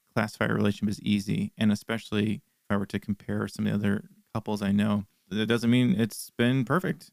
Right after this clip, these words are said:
And there's been struggles. We've done counseling. We've done counseling with Elliot. You actually, actually today is Valentine's Day. Is three years that we, we've been counseling with Elliot, and a lot of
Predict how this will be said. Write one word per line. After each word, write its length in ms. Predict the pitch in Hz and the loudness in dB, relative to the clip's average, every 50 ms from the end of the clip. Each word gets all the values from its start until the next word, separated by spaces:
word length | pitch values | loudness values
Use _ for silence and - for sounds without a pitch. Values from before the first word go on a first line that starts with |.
| - | -4
And 160 | - 107 107 | 0 2 2
there's 300 | 104 107 104 98 - - | 4 2 2 -2 -4 -6
been 160 | - 110 107 101 | -2 0 0 0
struggles. 600 | - - 131 135 131 135 131 123 123 117 - - 110 | 0 0 -2 0 0 0 0 0 -2 -4 -8 -8 -4
We've 300 | 107 107 110 113 - - _ _ _ - | -2 -2 -2 -2 -6 -12 _ _ _ 0
done 160 | 98 101 104 | 2 2 2
counseling. 380 | - 107 104 117 110 - 147 139 | 2 0 -2 -2 -2 -2 -2 0
We've 100 | 113 101 | 0 2
done 220 | 101 104 107 104 - _ _ _ - | 4 4 2 2 0 _ _ _ -2
counseling 280 | - 107 117 - 127 110 | -2 0 0 0 -2 -2
with 80 | - - | 0 0
Elliot. 300 | 113 147 160 127 - - | 0 0 0 -2 0 0
You 100 | 104 104 | 2 2
actually, 400 | 110 107 - - 127 110 110 104 _ _ - - | 2 0 0 -2 0 0 0 -4 _ _ -2 0
actually 220 | 127 143 151 156 | 0 0 0 -4
today 380 | 139 - 143 160 196 175 - - - - | -2 0 2 2 2 2 0 -2 -2 0
is 380 | 113 113 110 104 - - - - | 2 2 2 0 -6 -12 -8 -2
Valentine's 380 | - 110 - - - 120 107 101 | 0 0 0 2 2 0 0 2
Day. 120 | 98 98 | 2 2
Is 120 | 101 101 - | 2 0 0
three 220 | - 113 113 110 | -2 -2 -2 0
years 300 | 107 110 123 135 113 101 | 0 0 -2 -2 -4 -4
that 140 | 104 101 - | -4 -4 -2
we, 140 | 110 104 101 | -2 -2 -2
we've 360 | 101 107 - 135 107 107 104 | -2 -4 -6 -6 -6 -6 -4
been 140 | 104 104 104 | -4 -4 -4
counseling 400 | - 101 107 113 - - - 104 | -4 -4 -6 -6 -6 -8 -8 -8
with 80 | - - | -6 -4
Elliot, 300 | 104 98 98 101 101 - _ _ _ _ _ - | -2 0 0 -2 -2 -6 _ _ _ _ _ -6
and 420 | 113 107 101 95 95 95 98 - _ _ _ _ _ _ _ _ _ _ _ - | -4 -2 0 0 0 -2 -4 -6 _ _ _ _ _ _ _ _ _ _ _ -6
a 80 | 104 | -4
lot 420 | 85 95 110 107 110 110 110 107 104 | -2 0 2 2 2 4 4 4 4
of 200 | 104 101 98 | 2 2 0